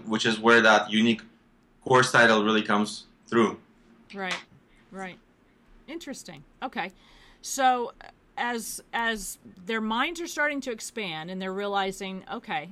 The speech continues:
Speaker 2: I'm gonna be able to create an online income," there's gonna be a learning curve, people. You know,
Speaker 1: Yes.
Speaker 2: if you're not really,
Speaker 1: It's,
Speaker 2: if you're not into
Speaker 1: it's
Speaker 2: digital like I am, right, there's gonna be a learning curve for you. It's not insurmountable by any means. Alex can tell you that, and he can help you with things like that.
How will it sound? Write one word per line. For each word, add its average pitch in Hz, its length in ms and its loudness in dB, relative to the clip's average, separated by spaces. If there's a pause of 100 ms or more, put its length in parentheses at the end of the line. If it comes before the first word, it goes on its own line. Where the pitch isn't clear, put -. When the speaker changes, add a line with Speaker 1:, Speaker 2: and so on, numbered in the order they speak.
Speaker 2:
I'm 190 160 -6
gonna 208 160 -8
be 190 160 -4
able 190 180 -6
to 254 60 -10
create 240 320 -8
an 202 140 -8 (200)
online 240 520 0
income," 185 640 -6
there's 214 140 -4
gonna 277 120 -4
be 294 80 2
a 311 60 -2
learning 254 340 0
curve, 165 340 -10 (260)
people. 175 460 -10 (200)
You 185 120 -10
know, 208 60 0
Speaker 1:
Yes. 214 180 6
Speaker 2:
if 190 160 -8
you're 196 100 -2
not 202 300 -4
really, 196 320 0
Speaker 1:
It's, 175 140 0
Speaker 2:
if 196 100 -8
you're 226 100 -6
not 254 140 0
into 285 220 0
Speaker 1:
it's 202 100 2
Speaker 2:
digital 247 380 -2
like 220 220 -2
I 220 180 2
am, 170 340 -6 (320)
right, 190 220 -4
there's 202 140 -8
gonna 240 140 -8
be 226 100 -2
a 208 60 -4
learning 208 360 -4
curve 175 360 -8
for 175 220 -8
you. 190 240 0
It's 202 240 -4
not 233 260 -2
insurmountable 202 1040 -6
by 180 140 -4
any 190 280 -8
means. 170 320 -12
Alex 170 360 -8
can 202 140 -12
tell 190 200 -8
you 180 120 -6
that, 165 160 -10
and 165 80 -14
he 175 100 -14
can 175 140 -14
help 185 260 -10
you 175 80 -16
with 160 100 -16
things 156 240 -20
like 160 180 -14
that. 156 180 -10